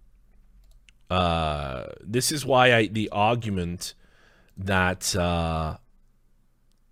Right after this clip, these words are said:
this is why the argument that it's gonna protect the users doesn't hold up. And this is what, this is what Apple are complicit in.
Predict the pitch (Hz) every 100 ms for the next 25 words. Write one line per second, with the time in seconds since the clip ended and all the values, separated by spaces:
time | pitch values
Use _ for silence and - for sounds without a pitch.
0 | _ _ _ _ _ _ _ _ _ _
1 | 110 120 135 131 117 101 110 98 92 90
2 | 87 - 92 - 90 82 82 85 85 78
3 | 85 82 95 87 67 60 - - - 85
4 | 101 110 104 98 82 120 185 190 202 165
5 | 165 160 151 160 151 339 - - -